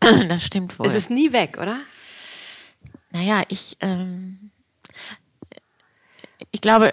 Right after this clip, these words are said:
Speaker 2: so, einmal die, die Mutterrolle ist ja im Grunde so eine kulturhistorische Zuschreibung, mm,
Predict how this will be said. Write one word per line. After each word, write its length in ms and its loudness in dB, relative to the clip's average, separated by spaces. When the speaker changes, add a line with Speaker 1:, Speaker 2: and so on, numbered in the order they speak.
Speaker 2:
so, 300 4
einmal 260 2
die, 120 0
die 120 0
Mutterrolle 500 6
ist 140 0
ja 80 4
im 160 -2
Grunde 300 2
so 80 0
eine 160 -2
kulturhistorische 920 0
Zuschreibung, 800 2
mm, 200 -6